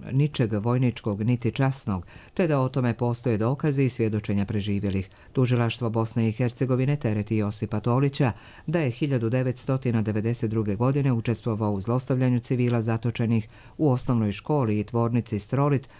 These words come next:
u Odžaku, te u prostorijama skladišta građevinskog materijala i srednjoškolskog centra Fritz Pavlik u Brodu.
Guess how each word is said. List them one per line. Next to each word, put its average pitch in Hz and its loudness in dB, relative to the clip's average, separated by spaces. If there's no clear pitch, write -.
u 117 0
Odžaku, 143 2
te 190 2
u 151 2
prostorijama 127 0
skladišta 135 -2
građevinskog 110 0
materijala 107 0
i 117 2
srednjoškolskog 110 -2
centra 131 0
Fritz 135 0
Pavlik 117 -4
u 135 -2
Brodu. 95 -4